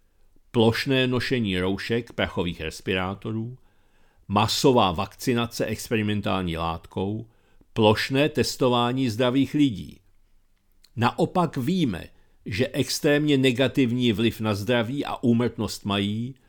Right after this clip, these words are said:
omezování či dokonce zakazování účinných léků,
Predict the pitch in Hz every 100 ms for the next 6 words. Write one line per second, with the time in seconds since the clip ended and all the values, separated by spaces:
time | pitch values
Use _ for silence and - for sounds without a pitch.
0 | _ _ - 117 117 120 104 120 113 110
1 | 110 113 113 120 - - - 123 104 113
2 | - 127 123 - 104 110 - 113 98 113
3 | 113 113 117 117 104 98 101 87 82 98
4 | 85 82 - 104